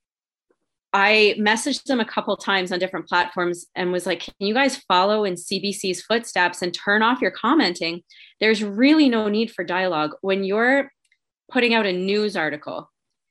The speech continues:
something with, with research and evidence-based facts, there is no need for commenting. And if someone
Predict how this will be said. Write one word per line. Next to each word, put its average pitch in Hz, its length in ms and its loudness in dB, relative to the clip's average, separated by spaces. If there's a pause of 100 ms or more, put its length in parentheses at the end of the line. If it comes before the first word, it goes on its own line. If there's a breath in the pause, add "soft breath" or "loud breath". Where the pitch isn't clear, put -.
something 240 500 2
with, 180 460 2
with 175 200 -8
research 220 640 2
and 175 200 -4
evidence-based 196 840 0
facts, 151 540 -2 (680)
there 185 140 4
is 175 240 -2
no 196 340 0
need 180 320 -2
for 170 140 -8
commenting. 180 640 -4 (100)
And 175 480 -2 (380 soft breath)
if 196 140 0
someone 208 600 0